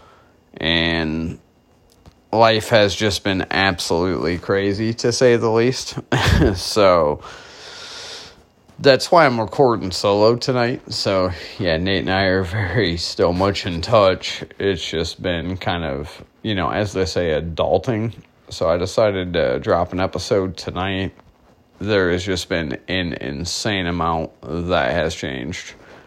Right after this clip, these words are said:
Um, I do hope the audio comes out good. Um, I usually have the iPhone adapter to adapt a microphone.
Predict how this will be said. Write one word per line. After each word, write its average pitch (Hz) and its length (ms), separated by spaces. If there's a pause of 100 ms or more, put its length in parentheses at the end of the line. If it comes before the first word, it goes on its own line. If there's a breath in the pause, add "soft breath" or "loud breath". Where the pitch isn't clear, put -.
(540 loud breath)
Um, 92 360
I 101 220
do 101 320
hope 98 300
the 90 140
audio 98 460
comes 95 360
out 82 260
good. 120 460 (400)
Um, 53 340
I - 120
usually 92 440
have 90 320
the 87 200
iPhone 90 520
adapter 87 640
to 85 280
adapt 82 480
a 67 160
microphone. 92 1080